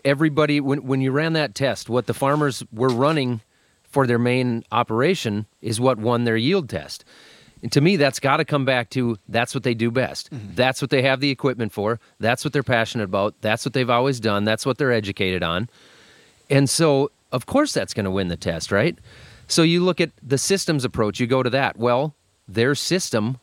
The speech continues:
Speaker 1: was set up for the system they had in place. And that's what I always talk about logistically. Dad and I are two people running three thousand acres.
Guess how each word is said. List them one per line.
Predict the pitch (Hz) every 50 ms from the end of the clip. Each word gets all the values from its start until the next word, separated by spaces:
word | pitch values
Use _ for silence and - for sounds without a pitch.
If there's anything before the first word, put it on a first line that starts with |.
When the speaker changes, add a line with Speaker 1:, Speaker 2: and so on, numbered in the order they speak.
| _
Speaker 1:
was | - 104 101
set | - - - 127 120 127
up | 139 156 127 127 - -
for | - 120
the | 113 127
system | 120 - - - 104 - - 120 110
they | 110 113 101
had | 95 92 95 104
in | 120
place. | 123 - 190 196 - - - - - - - - - - - - -
And | - 120
that's | 143 156 170 - 196
what | 196
I | 175 165 170 175
always | 180 175 160
talk | - 185 170 160 170
about | 165 160 156 160 147 -
logistically. | 131 123 135 127 113 147 185 175 - 143 117 - 107 107 101 104 101 - - - - - - - _ _ _ _ _ _ -
Dad | 113 131 151 175 196
and | 185 170
I | 151 143
are | 139 131
two | 120 - - 185 170
people | - 165 170 175 - 95 87 95 - _ _ _ _ _ _ _
running | - 110 120 120 113 110
three | - 131 147 170
thousand | 165 - 156 151 151 135 139
acres. | 139 123 107 92 - - 156 - - -